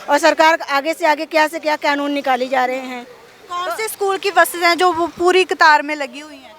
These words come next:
Speaker 1: ये मानव मंगल बस, स्कूल की बसें हैं।
Speaker 2: अच्छा, सभी, मतलब, खाली हैं या फिर टंकी?
Speaker 1: हाँ जी, हाँ जी, खाली है, तेल पवाना है, तभी तो हम यहाँ पर आए हैं। अगर तेल होता तो हम यहाँ आते क्यों?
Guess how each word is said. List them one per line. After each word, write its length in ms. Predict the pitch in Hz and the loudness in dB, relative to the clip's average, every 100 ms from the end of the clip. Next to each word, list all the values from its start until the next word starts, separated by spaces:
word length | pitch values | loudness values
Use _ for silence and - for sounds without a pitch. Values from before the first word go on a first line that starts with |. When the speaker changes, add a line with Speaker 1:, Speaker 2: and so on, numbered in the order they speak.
| 302 | -8
Speaker 1:
ये 80 | |
मानव 320 | 320 311 311 330 | -4 -2 -2 -2
मंगल 300 | 330 320 302 | 2 2 2
बस, 160 | 294 277 | 0 -2
स्कूल 280 | 262 - 277 | -12 -6 -6
की 80 | 269 | -4
बसें 300 | 254 240 240 | -6 -6 -6
हैं। 120 | 208 | -6
Speaker 2:
अच्छा, 140 | 196 302 | -6 -10
सभी, 540 | 233 - 302 339 427 | -14 -4 -2 4 4
मतलब, 460 | 359 349 339 339 320 | 4 2 2 2 -2
खाली 380 | - 269 254 311 | 0 0 0 -2
हैं 220 | 427 427 | 2 2
या 200 | 415 403 | 2 2
फिर 180 | 392 392 | 0 -4
टंकी? 640 | 359 339 - 302 294 - - - | -12 -12 -14 -18 -20 -20 -20 -4
Speaker 1:
हाँ 180 | 330 | 0
जी, 160 | 311 339 | 0 2
हाँ 80 | 320 | 2
जी, 120 | 330 | 2
खाली 340 | 403 285 302 339 | 0 0 2 2
है, 80 | |
तेल 240 | 330 311 320 | 2 4 2
पवाना 380 | 320 294 294 330 | 2 2 4 4
है, 120 | 320 | 4
तभी 260 | 311 294 | 2 2
तो 100 | 320 | 0
हम 140 | 320 302 | 0 2
यहाँ 200 | 302 302 | 2 2
पर 160 | 311 | 4
आए 160 | 285 311 | 2 2
हैं। 120 | 339 | 2
अगर 180 | 302 294 | 0 0
तेल 260 | 302 302 302 | 2 2 4
होता 280 | 285 285 | 2 2
तो 100 | 320 | 2
हम 160 | 311 294 | 2 2
यहाँ 160 | 285 294 | 2 4
आते 260 | 269 254 | 2 0
क्यों? 200 | 302 285 | -4 -6